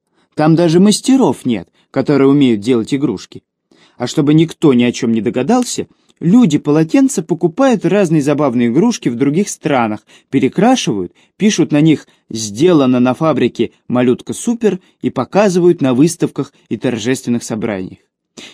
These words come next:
Иногда Полотенцу за это дают премии и грамоты. На самом-то деле бывший полигон — это секретный центр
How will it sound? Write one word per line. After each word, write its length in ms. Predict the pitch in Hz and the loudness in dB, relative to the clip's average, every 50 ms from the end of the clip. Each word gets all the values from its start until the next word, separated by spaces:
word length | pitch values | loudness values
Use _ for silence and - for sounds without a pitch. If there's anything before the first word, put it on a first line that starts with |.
| _ - | _ -6
Иногда 400 | 120 123 131 143 - 139 151 160 | -4 -2 -2 -2 -2 -2 -2 0
Полотенцу 540 | 170 196 214 202 - 180 165 165 160 185 | 2 2 2 2 2 2 0 2 0 0
за 120 | 180 160 139 | 0 0 0
это 160 | 143 - 180 | 0 0 0
дают 360 | 165 165 151 131 147 151 - | 0 2 2 4 2 2 0
премии 400 | - 139 127 120 113 117 131 160 | 0 0 2 2 2 2 2 2
и 40 | 175 | 2
грамоты. 540 | 165 185 147 110 95 90 92 - - 85 - _ _ _ _ _ _ _ _ _ _ _ _ _ _ _ _ - - | 2 2 0 -2 -4 -6 -10 -12 -16 -18 -18 _ _ _ _ _ _ _ _ _ _ _ _ _ _ _ _ -12 -8
На 160 | 120 127 123 | -6 -6 -4
самом-то 580 | - - 202 240 247 226 220 208 190 - 185 165 | -2 0 2 4 4 4 4 2 2 2 0 0
деле 380 | 139 156 156 139 123 107 98 | 2 4 4 4 4 2 0
бывший 400 | 90 98 143 180 180 - - 147 | 0 2 2 2 2 0 -2 -2
полигон — 560 | - - 135 123 117 104 147 190 233 226 208 - _ _ _ - _ _ _ | 0 0 2 0 2 2 2 2 4 2 2 0 _ _ _ -20 _ _ _
это 220 | - - 160 - 170 | -6 -4 0 0 0
секретный 600 | - - 151 120 - 160 180 208 196 - 185 175 | 0 0 -2 0 0 2 2 2 2 0 0 -2
центр 500 | - - 165 180 196 185 180 170 160 160 | 0 2 2 2 2 2 2 0 -2 -4